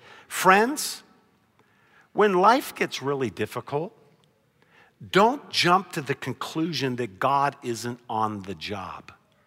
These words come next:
Instead, be glad when you are in the very thick of what Christ experienced. This is a spiritual refining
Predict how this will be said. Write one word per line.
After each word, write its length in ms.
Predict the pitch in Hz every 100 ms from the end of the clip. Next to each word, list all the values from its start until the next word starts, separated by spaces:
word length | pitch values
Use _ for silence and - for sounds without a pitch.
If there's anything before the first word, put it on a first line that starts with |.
| _ _ _ _ _ _ _ _ _ _
Instead, 1040 | 180 170 - - - 277 151 123 131 - 110
be 180 | 208 170
glad 1080 | 127 156 190 240 220 113 104 147 180 165 - _ - -
when 300 | - 147 190
you 260 | 175 202 240
are 220 | 185 185
in 300 | 175 180 165
the 80 | 151
very 640 | 127 110 180 196 247 262 226
thick 640 | - - 247 180 135 170
of 160 | 127
what 200 | 139 160
Christ 480 | - - 240 226 -
experienced. 840 | - - - 101 85 82 - - - _ _ _ _ _ _ 101
This 300 | 170 190 165
is 220 | 143 120
a 300 | 123 110 110
spiritual 1040 | - - - - 151 156 151 - 151 147 - _ _ _ _
refining 720 | 120 - 127 117 110 107 104